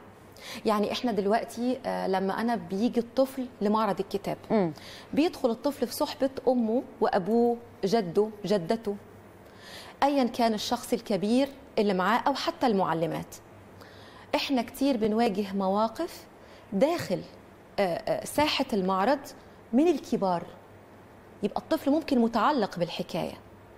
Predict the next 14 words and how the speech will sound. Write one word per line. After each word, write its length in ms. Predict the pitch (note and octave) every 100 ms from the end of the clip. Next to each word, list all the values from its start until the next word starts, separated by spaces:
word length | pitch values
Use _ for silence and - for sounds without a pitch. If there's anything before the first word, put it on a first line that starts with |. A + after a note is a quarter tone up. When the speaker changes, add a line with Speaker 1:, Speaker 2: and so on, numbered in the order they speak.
| - -
Speaker 1:
ولكن 520 | - G#3 A#3+ B3+ C#4 D4 G4+ - - - -
للأسف 600 | A3+ - B3 A#3 - - - - - -
الشخص 380 | - - B3 -
المنوط 480 | G#3 G#3+ A3 D4 C4 - -
بشرائها 600 | G3 A3 G3+ G3 A3+ F#4 - - - - -
بيقف 400 | G3 B3+ C4+ -
عائق. 400 | C4 A3 G3 - -
Speaker 2:
مهم. 320 | A#3 G3+ B3+ B3 - -
مهم. 260 | G3+ F#3+ A3 - - - - -
Speaker 1:
مش 120 | A#3+ B3+
شرط 260 | D4+ C#4+
يكون 240 | B3 B3 A#3
الأسباب 420 | - G3+ G3 F#3+
مادية، 440 | F#3 F3 G#3 F3